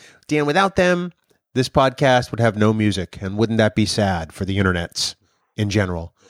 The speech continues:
We want everyone to head out to five year mission dot net, listen to all the music that, that we use here on the Trek Geeks podcast and on Discovering Trek,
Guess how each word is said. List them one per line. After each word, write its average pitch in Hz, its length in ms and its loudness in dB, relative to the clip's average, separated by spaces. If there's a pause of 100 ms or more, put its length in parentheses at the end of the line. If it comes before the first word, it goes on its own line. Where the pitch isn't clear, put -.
(320)
We 131 80 2
want 160 200 2
everyone 156 320 2
to 143 60 2
head 139 140 2
out 135 140 2
to 127 80 -2
five 127 260 2
year 123 80 -2
mission 120 320 -4
dot 113 240 0
net, 104 400 -4 (280)
listen 208 380 0
to 208 100 2
all 165 220 0
the 156 120 0
music 143 500 -2
that, 107 340 -4
that 98 180 -6
we 156 120 -2
use 175 200 0
here 165 220 -2
on 147 80 0
the 120 60 0
Trek - 220 -2
Geeks 131 200 -4
podcast 143 580 0
and 113 80 0
on 120 80 0
Discovering 117 500 0
Trek, 135 460 0